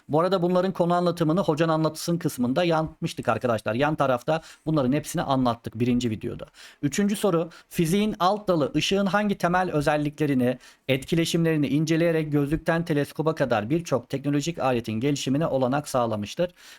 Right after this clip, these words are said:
Arkadaşlar optik nedir? Optik ışığın maddeyle etkileşimini, ışığın yapısını inceliyordu. E, dolayısıyla burada hangi temel özellikler var? Işığın yapısı ve ışığın maddeyle etkileşimi diyebiliriz. Evet, geldik şimdi sıra sende ikiye.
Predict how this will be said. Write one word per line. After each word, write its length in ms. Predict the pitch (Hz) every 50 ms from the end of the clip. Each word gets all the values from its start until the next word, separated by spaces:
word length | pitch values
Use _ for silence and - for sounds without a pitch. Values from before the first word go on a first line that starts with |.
| _ -
Arkadaşlar 500 | 175 196 196 202 165 135 120 - 110 - -
optik 380 | 156 160 160 - - 170 -
nedir? 260 | 175 170 147 147 151 - -
Optik 500 | 143 151 151 - - 175 175 - - - - - - _ - 160
ışığın 460 | 165 - - 180 170 170 175 170 160
maddeyle 560 | 147 143 143 147 143 139 165 165 156 160 156
etkileşimini, 920 | 143 - 135 135 - - - 143 143 - - 139 127 127 113 127 143 160 - 147
ışığın 360 | 143 - - 131 127 156 160
yapısını 500 | 139 123 127 - - 127 - - 143 139
inceliyordu. 600 | 127 113 101 104 98 95 95 98 107 139 175 180 - - - - -
E, 100 | - 131
dolayısıyla 360 | 165 180 180 170 - 151 143
burada 200 | 165 160 147 120
hangi 300 | - 147 160 185 175 170
temel 340 | - 151 131 131 120 117 -
özellikler 600 | 120 113 120 113 110 107 107 - 117 110 107 107
var? 200 | 123 156 180 - - - - _ -
Işığın 320 | 131 - - 165 170 175
yapısı 600 | 170 175 170 175 175 170 - - 180 180 175 151
ve 120 | 117 104 -
ışığın 400 | 147 151 - - 131 139 160 165
maddeyle 680 | 151 135 139 135 131 120 120 107 110 123 151 160 170 165 - - - _ -
etkileşimi 720 | 143 139 139 - - 113 107 - - 110 123 143 151 165 165 - - 123 113 110
diyebiliriz. 880 | 123 107 107 117 127 151 - _ - 120 104 85 - - - - - _ -
Evet, 280 | 202 185 143 - - 117
geldik 400 | 156 165 196 202 190 226 208 -
şimdi 460 | - - - 214 226 220 214 202 208
sıra 260 | 208 - 202 196 190
sende 560 | - - 180 170 175 175 175 185 185 185 -
ikiye. 400 | 147 143 - - 135 110 90 87